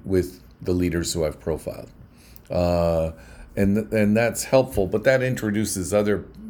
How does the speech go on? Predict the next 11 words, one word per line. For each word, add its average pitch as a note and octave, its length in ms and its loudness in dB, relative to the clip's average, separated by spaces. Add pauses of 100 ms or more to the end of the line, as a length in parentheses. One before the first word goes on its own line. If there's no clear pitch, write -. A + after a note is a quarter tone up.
(120)
other G#2 240 2
potential F2+ 580 -6
biases E2+ 600 -4
that E2 120 -8
have D#2 180 -6
to - 60 -10
be D#2 160 -12
filtered E2 480 -8
as D#2+ 200 -12
well. F2+ 400 -6 (440)
Uh, F2+ 380 0